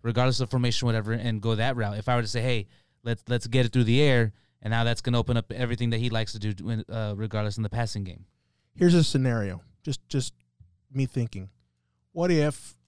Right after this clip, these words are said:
Speaker 2: Jerry Jones thought, "You know what? I paid ninety mil for this guy." Uh, and just like you said earlier, it seemed like the guys from the Vikings were running all over the field, even if they, they didn't.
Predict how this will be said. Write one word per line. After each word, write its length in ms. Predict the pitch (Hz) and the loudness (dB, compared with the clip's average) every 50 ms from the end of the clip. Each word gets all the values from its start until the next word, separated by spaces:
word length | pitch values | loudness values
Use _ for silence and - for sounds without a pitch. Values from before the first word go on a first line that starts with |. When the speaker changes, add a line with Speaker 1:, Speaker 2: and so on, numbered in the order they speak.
| _ _ _ _ _ _ _ _ _ _ _ _ - | _ _ _ _ _ _ _ _ _ _ _ _ -2
Speaker 2:
Jerry 280 | 117 135 139 151 147 139 | 0 2 2 2 2 2
Jones 680 | 131 143 139 127 113 113 123 131 131 - - - - _ _ _ _ _ _ _ _ _ _ _ _ | 2 2 2 2 2 0 -2 -4 -6 -8 -10 -14 -16 _ _ _ _ _ _ _ _ _ _ _ _
thought, 380 | _ - - 120 117 120 - - | _ -2 0 0 0 0 -4 -4
"You 80 | 147 135 | -2 0
know 80 | 135 131 | 2 2
what? 180 | 131 139 135 | 2 2 2
I 100 | 131 131 | 2 0
paid 340 | 123 - 135 135 131 127 117 - _ _ _ _ _ - | 0 0 0 0 0 0 -2 -8 _ _ _ _ _ -8
ninety 260 | 139 131 143 139 127 | -4 -2 -2 0 0
mil 200 | 120 123 127 120 | 0 0 0 0
for 140 | - 131 117 | 0 -2 -2
this 180 | 113 107 107 | -2 -2 -4
guy." 340 | - - 107 110 107 107 107 - _ _ _ _ _ _ _ _ _ _ _ _ _ _ - | -4 -4 -4 -4 -4 -4 -8 -10 _ _ _ _ _ _ _ _ _ _ _ _ _ _ -8
Uh, 200 | 113 113 110 107 - - _ _ _ _ _ _ _ _ _ _ _ _ _ _ | -6 -4 -4 -4 -6 -10 _ _ _ _ _ _ _ _ _ _ _ _ _ _
and 140 | 160 151 139 | -6 -4 -2
just 200 | 123 147 - - | -2 -2 0 0
like 160 | 160 143 - - | 0 -2 0 -2
you 60 | 147 | -2
said 200 | - - 147 139 | 0 0 0 2
earlier, 340 | 139 143 147 139 127 117 110 | 2 2 2 2 2 0 0
it 100 | 110 - | -2 -4
seemed 200 | - - 143 135 | -4 -4 -2 -2
like 140 | 135 127 - | -2 -4 -4
the 60 | 123 | -6
guys 280 | 104 127 127 135 131 127 | -4 -4 -2 -2 -2 -2
from 160 | - 135 120 | -4 -6 -6
the 60 | 113 | -4
Vikings 360 | 113 127 135 131 - 123 117 | -2 -2 -4 -4 -4 -4 -4
were 100 | 123 120 | -4 -2
running 300 | 117 123 135 135 131 127 | 0 0 0 0 0 0
all 200 | 127 127 135 135 | 0 0 0 0
over 140 | 135 135 135 | 0 0 0
the 80 | 120 110 | -2 -2
field, 260 | - 160 143 131 127 | -2 -2 0 0 0
even 180 | 143 156 151 151 | 2 2 2 2
if 80 | 147 147 | 0 0
they, 180 | 151 147 131 - - - _ - | -4 -10 -12 -14 -16 -18 _ -8
they 100 | 135 123 | -6 -2
didn't. 360 | 127 143 127 - 92 - | 2 2 2 2 0 -6